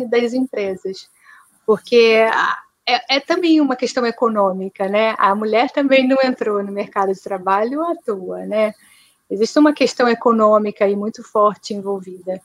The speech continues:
E eu acho que é mu-, que é muito isso, assim, às vezes a gente vai meio que a reboque do que a gente vai vendo refletido. Por exemplo, o consumidor ganhou um grande poder,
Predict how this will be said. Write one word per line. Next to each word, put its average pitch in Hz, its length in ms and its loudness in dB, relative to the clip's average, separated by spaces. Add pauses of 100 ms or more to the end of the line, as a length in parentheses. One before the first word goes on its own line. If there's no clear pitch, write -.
(960)
E 208 60 6
eu 220 100 6
acho 233 200 2
que 277 80 2
é 262 60 4
mu-, 247 300 -4
que 262 100 0
é 247 40 4
muito 247 260 -2
isso, 254 260 -4
assim, 190 220 -4
às 190 100 -6
vezes 196 200 -6
a 214 60 0
gente 220 240 -4
vai 220 280 0
meio 240 240 2
que 269 120 -2
a 247 60 2
reboque 247 640 4
do 262 160 -4
que 269 80 -8
a 240 40 -4
gente 254 260 -2
vai 240 180 2
vendo 240 300 0
refletido. 247 760 -2
Por 208 160 -6
exemplo, 202 400 0
o 196 40 -2
consumidor 240 680 2
ganhou 233 260 2
um 214 100 -2
grande 214 360 0
poder, 190 480 0